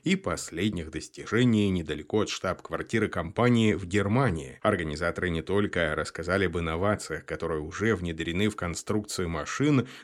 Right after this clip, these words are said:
но и раскрыли направления, над которыми работают инженеры компании Хорш в настоящее время.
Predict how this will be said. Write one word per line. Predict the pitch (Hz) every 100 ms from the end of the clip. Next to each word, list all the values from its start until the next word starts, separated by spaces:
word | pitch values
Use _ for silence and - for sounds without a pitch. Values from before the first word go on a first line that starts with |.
| -
но | 226
и |
раскрыли | 131 90 - - 110 113
направления, | 95 90 90 92 92 127 110 73 67 - -
над | - -
которыми | 73 85 98 90
работают | 73 80 92 90
инженеры | 82 78 80 87 98
компании | 92 82 82 98 98 87
Хорш | 80 98 110 - -
в | 90
настоящее | 87 - 95 92 - - 90
время. | 90 113 98 76 62